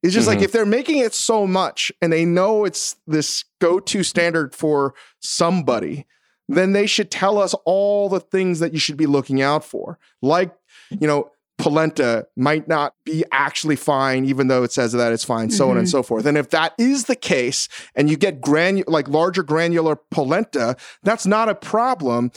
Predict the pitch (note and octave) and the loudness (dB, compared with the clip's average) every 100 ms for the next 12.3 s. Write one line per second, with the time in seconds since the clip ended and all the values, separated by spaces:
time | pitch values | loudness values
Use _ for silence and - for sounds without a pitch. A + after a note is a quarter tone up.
0 | - _ - A3+ - E3 E3 F3 E3+ E3 | -12 _ 0 0 0 -2 2 2 2 0
1 | - _ - - F3+ E3+ - D#3 D3+ E3+ | -4 _ -4 0 2 2 2 2 2 0
2 | D#3+ E3 C#3+ C#3 D3 D3 - C#3+ C3+ B2+ | 0 0 2 2 2 0 0 0 2 0
3 | B2 A2 - F3 E3+ B3 C#4+ C4 - G#3 | -2 -2 -2 -2 0 0 2 0 0 0
4 | F#3+ F#3+ D#3 _ D#3+ F#3 - A3+ F#3 F3 | 0 0 -2 _ -2 -2 -2 0 0 0
5 | - F3 F3 G#3 - - F#3+ E3+ D#3 D3 | -2 0 2 2 2 0 0 2 0 0
6 | F3+ - - D3+ D3+ F3+ E3+ D#3 C#3 E3 | 0 -2 -2 -2 0 0 0 0 0 0
7 | G3 D#3+ D3 C#3+ - G#4 - B2 A2 - | 0 -2 -2 -2 -2 -2 -2 -4 -4 -6
8 | - - - - - B3+ C#4+ A#3+ G#3 E3+ | -8 -12 -8 -4 0 0 0 0 0 0
9 | F3 E3 - D3 - C#4 F#3+ B2 - - | -2 -2 0 -2 0 0 0 -2 -6 -2
10 | D3+ G3 - - - - _ _ _ G3 | -2 -2 -6 -16 -20 -20 _ _ _ -2
11 | F#3+ G3 F#3 G3+ C#4+ B3 - - G3+ F#3 | 0 2 2 2 0 -2 -2 -2 -2 -2
12 | F#3+ E3 D#3 | -2 -2 -4